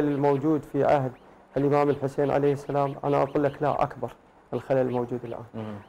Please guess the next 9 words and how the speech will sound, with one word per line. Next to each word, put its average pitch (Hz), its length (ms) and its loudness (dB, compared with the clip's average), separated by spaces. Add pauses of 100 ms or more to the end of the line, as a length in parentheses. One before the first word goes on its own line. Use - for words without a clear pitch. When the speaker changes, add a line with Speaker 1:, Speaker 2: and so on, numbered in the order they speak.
Speaker 1:
أكو 143 220 0
تراجع 151 460 4
كبير 156 520 2 (160)
في 151 40 0
مستوى 143 420 2
القيم، 135 420 -2 (680)
أكو 135 200 -2
تراجع 147 400 4
كبير 151 440 2